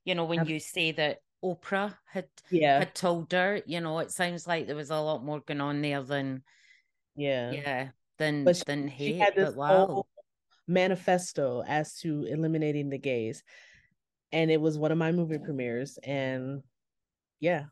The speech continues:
Speaker 2: hate crime instantly. And I'm just like, "How did th-, how did I become a victim of a hate crime? I'm,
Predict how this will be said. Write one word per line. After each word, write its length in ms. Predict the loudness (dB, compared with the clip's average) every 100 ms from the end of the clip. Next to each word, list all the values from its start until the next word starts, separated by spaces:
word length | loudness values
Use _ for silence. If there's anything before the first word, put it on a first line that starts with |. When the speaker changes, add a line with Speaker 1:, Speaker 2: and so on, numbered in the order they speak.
| _ _
Speaker 2:
hate 220 | 0 2
crime 400 | 2 0 -2 -6 -6 0
instantly. 560 | 0 0 -2 -2 -8 -14 -20 _ _
And 100 | 0
I'm 180 | 2 4
just 240 | 4 2 2
like, 400 | 2 2 0 -6 _ _ _ _ _ _ -18
"How 320 | -10 -2 2
did 180 | 2 2
th-, 120 | 0
how 140 | 4
did 140 | 6 6
I 100 | 6
become 220 | 6 6
a 60 | 6
victim 300 | 6 6 6
of 80 | 6
a 80 | 6
hate 240 | 6 6
crime? 240 | 6 6 6
I'm, 160 | 6